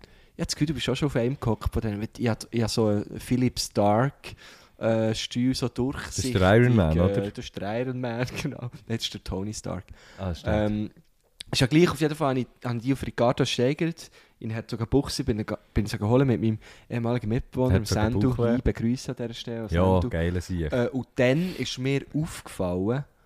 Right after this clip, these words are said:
Speaker 1: dass es der Ort Bettenhausen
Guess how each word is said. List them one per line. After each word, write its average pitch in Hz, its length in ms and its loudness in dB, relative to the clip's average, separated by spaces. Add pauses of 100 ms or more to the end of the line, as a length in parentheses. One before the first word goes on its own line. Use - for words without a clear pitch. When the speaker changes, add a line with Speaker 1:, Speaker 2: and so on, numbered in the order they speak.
(300)
Speaker 1:
dass 117 240 2
es 107 140 -6
der - 120 -2 (140)
Ort 123 560 2 (280)
Bettenhausen 107 1120 0